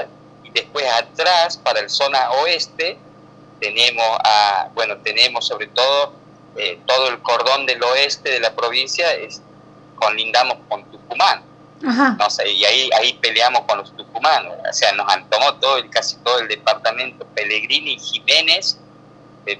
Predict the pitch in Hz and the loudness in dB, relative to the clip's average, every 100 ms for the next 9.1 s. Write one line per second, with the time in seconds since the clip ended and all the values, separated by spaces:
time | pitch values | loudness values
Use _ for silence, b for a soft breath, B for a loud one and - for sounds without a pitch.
0 | - 101 - 104 - 101 131 156 156 156 | -8 -10 -10 -16 -14 2 4 6 4 0
1 | 151 - 117 139 135 - 123 147 156 127 | -2 -6 -6 -4 -4 0 2 4 2 2
2 | 87 - - - - 113 127 131 123 101 | -4 -18 -20 -20 -10 -4 0 0 0 -2
3 | 110 117 117 117 117 160 190 180 147 160 | 2 2 2 0 0 2 4 2 0 -4
4 | 202 - - - - - 143 151 139 156 | -4 -6 -20 -20 -12 -2 0 4 4 2
5 | - - - 113 107 135 143 135 117 - | -2 -8 -2 0 0 -2 0 -2 -2 -12
6 | - - - - - - - 117 113 107 | -20 -20 -20 -18 -8 -6 -4 0 0 2
7 | 117 120 113 147 156 139 - 151 143 120 | 0 0 0 2 2 0 -2 0 0 0
8 | 120 123 127 151 139 123 117 110 - 143 | -2 -2 2 2 2 -4 -4 -4 -2 0
9 | 151 | 0